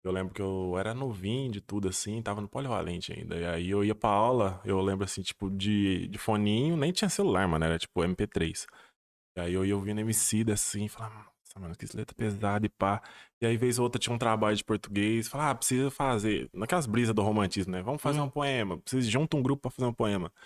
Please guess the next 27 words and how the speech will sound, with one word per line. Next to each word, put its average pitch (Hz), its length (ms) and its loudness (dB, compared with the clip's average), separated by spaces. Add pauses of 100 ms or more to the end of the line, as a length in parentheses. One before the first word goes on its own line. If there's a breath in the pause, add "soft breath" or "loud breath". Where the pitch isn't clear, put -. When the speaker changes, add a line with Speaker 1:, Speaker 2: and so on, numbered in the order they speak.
(280 loud breath)
Speaker 1:
E 113 60 2
aí 120 60 2
eu 123 40 0
falava, 175 240 0
"Não, 170 200 2
deixa 127 320 -2
eu - 40 -8
fazer 143 340 0
e 127 60 -2
tal." 120 360 -2 (360 soft breath)
Mas, 120 100 2
querendo 135 220 6
ou 131 60 4
não, 156 120 2
eu 139 140 6
acho 160 200 2
que - 80 -4
talvez, 117 680 4
arrisco 123 300 2
a 117 40 2
dizer, 104 300 0
que - 80 -2
a 117 40 0
maior 143 160 0
parte 123 260 -6
dos 110 160 -10
poetas 95 520 -10